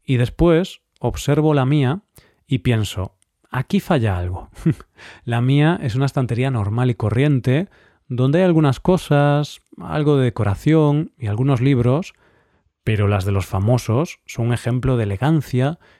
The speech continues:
y gusto estético. ¿Por qué pasa esto? Pues hay una explicación y te la voy a dar en la segunda noticia de hoy.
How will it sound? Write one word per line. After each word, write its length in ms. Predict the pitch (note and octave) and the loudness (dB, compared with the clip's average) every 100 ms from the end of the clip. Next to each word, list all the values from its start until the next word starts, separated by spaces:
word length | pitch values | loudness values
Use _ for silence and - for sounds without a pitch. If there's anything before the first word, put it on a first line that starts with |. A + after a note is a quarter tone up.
| - | -14
y 60 | |
gusto 320 | G#2 C3 - | -6 -6 -2
estético. 560 | C3 - D3 A#2 - F#2+ - _ _ _ | -4 0 -2 -2 -6 -10 -14 _ _ _
¿Por 220 | A#2+ A#2+ | 0 2
qué 100 | E3+ | 0
pasa 320 | E3+ D#3 D#3 | 0 2 2
esto? 340 | F3 - F#2 - _ _ _ _ _ - | 0 -2 -8 -8 _ _ _ _ _ -2
Pues 260 | E3+ F3 | 0 2
hay 80 | E3+ | 2
una 140 | F3 E3 | 2 0
explicación 840 | - C3+ B2 A#2+ - C#3+ F3+ A3+ _ | -2 -2 0 0 2 2 2 -2 _
y 280 | _ A#2+ A#2 | _ -2 0
te 120 | G2+ | 2
la 60 | A#2+ | 2
voy 140 | B2 | 4
a 40 | C#3 | 4
dar 300 | C#3 E3+ G3+ | 2 0 -4
en 160 | D3 A#2 | -6 -4
la 100 | G#2+ | -2
segunda 300 | A#2+ B2+ C#3 | 0 2 2
noticia 360 | A#2+ G#2+ G2 | 2 0 -4
de 80 | F#2+ | -2
hoy. 180 | D3 A#2 | -2 -2